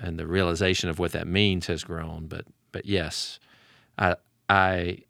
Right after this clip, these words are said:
God blessed me with somebody who agreed that,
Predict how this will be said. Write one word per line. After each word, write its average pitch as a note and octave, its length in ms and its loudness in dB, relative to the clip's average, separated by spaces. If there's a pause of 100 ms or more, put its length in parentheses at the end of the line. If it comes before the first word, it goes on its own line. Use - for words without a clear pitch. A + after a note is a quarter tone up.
(500)
God A2 300 4
blessed A#2 340 2
me G2 200 2
with F#2 140 -2
somebody F2 520 -4
who F2 360 -6
agreed F2+ 640 -4
that, F2 460 -8